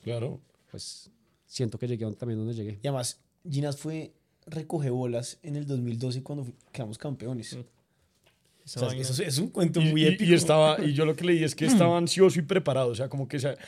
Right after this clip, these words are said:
Speaker 1: se ha visto que hay recogebolas que le meten toda la actitud y están así pa' pasar la bola de una
Speaker 3: Sí,
Speaker 1: y que el man
Speaker 3: claro.
Speaker 1: pueda sacar y de pronto cogerlo mal parado. ¿Usted estaba en esa tónica o no?
Speaker 2: Yo, sí, porque los jugadores, yo me acuerdo que muchas veces a uno lo, o sea, si usted está ahí descuidado, muchas veces a uno lo putean. Le dicen como, "Hey",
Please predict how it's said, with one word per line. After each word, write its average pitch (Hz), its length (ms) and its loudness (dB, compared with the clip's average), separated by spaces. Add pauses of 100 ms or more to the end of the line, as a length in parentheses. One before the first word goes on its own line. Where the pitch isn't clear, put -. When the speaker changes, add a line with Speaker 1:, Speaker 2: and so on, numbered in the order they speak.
(120)
Speaker 1:
se 170 140 -2
ha - 20 2
visto 151 220 0
que 180 80 2
hay 175 60 4
recogebolas 170 520 4
que 185 80 0
le 190 60 4
meten 156 240 2
toda 175 140 4
la 185 60 6
actitud 160 280 0
y 156 60 8
están 147 200 4
así 180 240 4
pa' 160 200 -2
pasar 151 240 4
la 147 80 2
bola 165 200 6
de 196 80 10
una 170 360 6 (100)
Speaker 3:
Sí, 131 240 -4
Speaker 1:
y 170 80 4
que 190 120 8
el 180 40 8
man - 120 6
Speaker 3:
claro. 143 100 4
Speaker 1:
pueda 156 140 2
sacar 165 280 2
y 165 40 6
de 185 80 8
pronto 160 280 0
cogerlo 170 300 2
mal 165 160 2
parado. 240 380 0
¿Usted 165 200 -4
estaba 165 240 -2
en 175 60 0
esa 180 200 0
tónica 139 300 -2
o 117 60 -4
no? 117 40 -2
Speaker 2:
Yo, 147 200 0
sí, 170 200 2
porque 208 220 0
los 220 80 2
jugadores, 160 300 4
yo 156 40 2
me 165 60 0
acuerdo 175 180 2
que 180 60 2
muchas 139 220 2
veces 147 140 2
a 160 40 2
uno 131 100 2
lo, 139 280 2
o 120 60 -4
sea, 117 180 -2
si 107 80 -8
usted 107 200 -8
está 123 220 -6
ahí 147 300 2
descuidado, 151 380 0
muchas 135 200 -2
veces 123 140 -4
a - 20 0
uno 127 80 -2
lo 131 140 0
putean. 127 340 -4
Le 98 60 -4
dicen 98 180 -8
como, 123 160 -4
"Hey", 135 320 -4